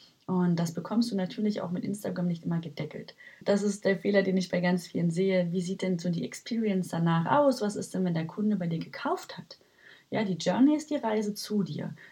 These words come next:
Sie beginnt, äh, beim ersten Kontakt, beim ersten Touchpoint, Berührungspunkt. Wir brauchen ja mehrere Berührungspunkte, damit wir auch kaufen. Wir müssen Vertrauen aufbauen, wir müssen relevant sein für die Kunden, ganz wichtig.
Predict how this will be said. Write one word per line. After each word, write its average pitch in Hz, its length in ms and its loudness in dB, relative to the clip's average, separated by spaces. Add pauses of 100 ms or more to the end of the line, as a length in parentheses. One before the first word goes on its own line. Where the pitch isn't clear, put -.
Sie - 120 -6
beginnt, 214 480 2
äh, 202 140 -2
beim 202 200 0
ersten - 360 -4
Kontakt, - 560 -8 (140)
beim 170 160 -2
ersten 170 320 -4
Touchpoint, 202 840 0 (200)
Berührungspunkt. 151 880 4
Wir 165 100 -4
brauchen 233 260 0
ja 190 80 2
mehrere 196 300 0
Berührungspunkte, 285 920 2 (420)
damit 185 280 -2
wir 196 180 -2
auch 170 180 0 (200)
kaufen. 151 600 -2 (200)
Wir 180 100 0
müssen 170 260 -2
Vertrauen 247 540 6
aufbauen, 214 580 2
wir 185 80 2
müssen 180 220 0
relevant 170 600 4
sein 160 240 -4
für 156 160 -6
die 147 140 -2
Kunden, 143 340 -2
ganz 147 280 -4
wichtig. 190 500 2